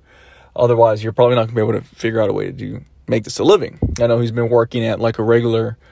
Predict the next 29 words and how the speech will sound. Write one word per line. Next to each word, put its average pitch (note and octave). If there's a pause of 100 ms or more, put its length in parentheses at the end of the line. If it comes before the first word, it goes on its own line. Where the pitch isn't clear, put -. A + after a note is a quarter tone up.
(340)
regular A#2+
job, A2+ (160)
hourly A#2
wage, A2
completely C3
cool. D3
I A#2
just B2
know C3
that A#2+
he's B2
always B2+
been A2+
passionate A#2
about, G#2+ (480)
from A#2+
what D#3+
I C3
know, G#3+
from C3
what B2+
I B2
hear, C4 (320)
to, D3
to C3+
do D3+
something D#3+
by D#3+
yourself. -